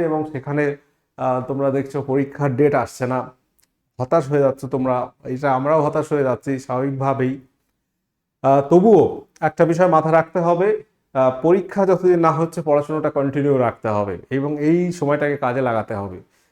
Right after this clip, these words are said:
ধৈর্য ধরে একটু থাকতে হবে, তাছাড়া কিছু করার নেই। ব্রোঞ্জ নির্মিত নটরাজের মূর্তি কোন শিল্পের নিদর্শন? উত্তর হবে এটি চোল শিল্পের নিদর্শন।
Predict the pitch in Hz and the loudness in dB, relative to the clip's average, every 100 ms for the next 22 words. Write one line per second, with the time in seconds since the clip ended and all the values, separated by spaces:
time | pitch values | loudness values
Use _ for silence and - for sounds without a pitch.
0 | - 127 147 170 160 160 156 143 131 123 | -6 -2 0 2 2 2 0 -4 -6 -6
1 | - 143 139 156 156 - _ _ _ _ | -6 -4 -2 -4 -6 -18 _ _ _ _
2 | 123 127 135 127 135 127 127 113 98 95 | -8 -4 -4 -4 -6 -4 -2 -2 -4 -12
3 | 85 _ _ _ _ _ _ _ _ _ | -16 _ _ _ _ _ _ _ _ _
4 | - 104 143 180 180 180 156 156 165 170 | -18 -4 0 0 0 -6 -4 -4 -2 -2
5 | 147 147 151 151 156 147 143 147 113 85 | 0 0 0 0 0 -2 -4 -4 -6 -8
6 | _ _ - 151 143 143 131 131 120 120 | _ _ -4 -4 -2 -6 -4 -4 -4 -6
7 | 120 117 85 - _ _ _ _ _ _ | -6 -10 -12 -14 _ _ _ _ _ _
8 | _ _ _ - - 151 160 175 175 - | _ _ _ -12 -4 0 0 0 -4 -10
9 | _ _ 139 139 139 - - 160 156 151 | _ _ -2 -2 -4 -4 -4 -2 -2 -4
10 | 147 135 143 120 120 131 131 147 117 | -6 -4 -4 -4 -2 -2 0 -2 -2